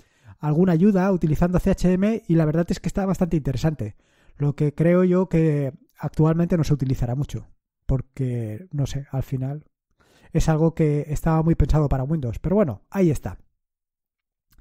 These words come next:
Alguna de las características bastante interesantes que tiene Cool Reader es, por ejemplo, que tiene, igual que otros, diferentes modos de lectura, como puede ser lectura por página o lectura continua,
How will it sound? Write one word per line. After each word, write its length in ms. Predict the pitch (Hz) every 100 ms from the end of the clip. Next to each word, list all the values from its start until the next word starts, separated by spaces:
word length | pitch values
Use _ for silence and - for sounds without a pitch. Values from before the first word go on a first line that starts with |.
| _ - -
Alguna 300 | 165 170 214
de 80 | 214
las 300 | 214 208 -
características 560 | 196 185 202 - 175
bastante 300 | 160 - 190
interesantes 440 | 175 185 180 208 156
que 100 | 147
tiene 220 | 165 170
Cool 160 | 185 180
Reader 420 | 208 190 208 - - - 104
es, 160 | - 175
por 160 | - 139
ejemplo, 400 | 185 180 202 208
que 100 | 151
tiene, 360 | 160 165 165 -
igual 320 | 156 165 160
que 160 | 156
otros, 440 | 156 160 147 127 - -
diferentes 380 | 151 147 143 147
modos 280 | 151 143 135
de 60 |
lectura, 400 | 135 131 208 196
como 160 | 165 127
puede 200 | 139 -
ser 100 | 139
lectura 340 | 131 - 135
por 140 | - -
página 340 | 139 - 135
o 60 | 131
lectura 320 | 127 147 135
continua, 600 | 156 156 196 196 226 240